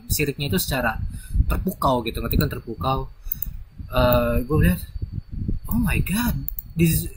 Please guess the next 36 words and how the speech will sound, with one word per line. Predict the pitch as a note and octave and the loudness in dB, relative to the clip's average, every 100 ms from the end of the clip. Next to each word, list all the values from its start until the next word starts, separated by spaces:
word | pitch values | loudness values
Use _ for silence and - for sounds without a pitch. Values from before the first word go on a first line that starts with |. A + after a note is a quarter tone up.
| - | 2
this | E3 D#3 | 4 4
Regal | F3+ B3+ G3+ | 4 4 2
is | - | 2
so | D#3+ | 0
perfect," | - C#4 D4+ E3 B2+ | 4 4 4 2 4
gitu. | C3 | 2
Maksudnya, | C3 C3 A#3 F#3+ - | 4 2 2 -2 -2
cos-, | F#3 - - - | -2 -2 -4 -4
cosplaynya | F#3 - G3 D4 | -2 0 0 2
bagus | B3 D#3 C#3+ C#3+ | 2 2 2 2
banget. | B3+ D4 C#3 F2 - - - - - | 2 2 0 -2 -8 -20 -20 -20 -2
Dia | E3+ F4+ | 2 2
cowok, | - B3 E4+ F4+ A3+ | 4 6 8 10 8
tapi | B3 - | 6 0
kelihatannya | G4+ C4 C#4+ F#4 | 2 0 0 -2
cantik | - D4+ G4+ G3+ | 2 2 2 0
gitu. | D3 C#3 C#3 | 0 2 4
Jadi | A#3 D#4 | 4 2
crossdress-nya | - A3 - G3 G3+ G#3+ | 2 0 6 6 6 2
itu | - G#3+ | 0 0
cukup | E3 D3+ D#3 | 2 2 4
bagus. | A#3+ G#3+ - - - - | 4 2 0 -10 -8 -2
Sedangkan | - D#4 G#4+ G#4+ | 6 6 10 10
lihat | D4+ | 10
gue | A3+ G#3 | 10 10
ini, | D3 | 10
gue | D#3 D4+ | 6 6
kayak | G3+ | 8
gembel | E3 B3 A3+ E3 | 8 10 10 8
tuh, | B2+ A#2 | 6 2
kan. | A#2 - - - | -2 -4 -8 0
Pakaian | E3 G#3 G3+ | 2 4 6
gue | A3+ | 8
berantakan | F#3 C#3 C3+ D3+ C#3 | 8 8 6 6 6
dan | B2+ | 6
lain-lain. | B2 A#2 | 8 6